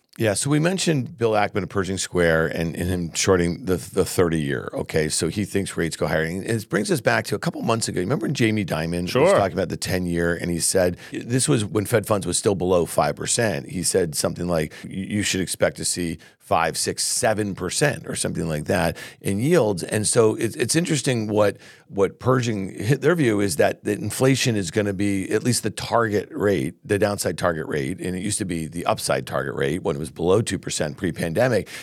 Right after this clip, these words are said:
Speaker 1: is gonna be reset higher or something like that, okay?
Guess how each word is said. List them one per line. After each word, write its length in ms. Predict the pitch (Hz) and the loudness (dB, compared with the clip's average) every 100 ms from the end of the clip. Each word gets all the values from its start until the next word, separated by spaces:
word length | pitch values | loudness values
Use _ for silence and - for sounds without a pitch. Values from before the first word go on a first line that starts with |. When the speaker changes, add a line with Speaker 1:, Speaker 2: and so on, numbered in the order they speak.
| - | -4
Speaker 1:
is 160 | 123 | -2
gonna 160 | 143 127 | 2 0
be 140 | 120 | 0
reset 380 | 113 107 - 98 | 0 -2 0 0
higher 380 | - 67 53 - | 0 -2 -4 -10
or 60 | - | -8
something 260 | 73 80 62 | -6 -4 -6
like 120 | 55 | -6
that, 120 | - | -6
okay? 280 | - 107 | -2 2